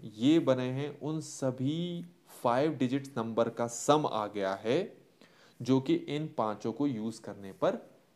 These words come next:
बना। अब इसमें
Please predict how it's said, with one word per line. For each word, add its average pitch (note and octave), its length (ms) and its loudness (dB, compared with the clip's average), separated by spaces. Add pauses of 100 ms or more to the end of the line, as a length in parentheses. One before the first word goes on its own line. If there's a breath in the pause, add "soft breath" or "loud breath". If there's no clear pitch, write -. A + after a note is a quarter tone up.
बना। F#2 320 -2 (1400 soft breath)
अब E3+ 380 4
इसमें E3+ 680 0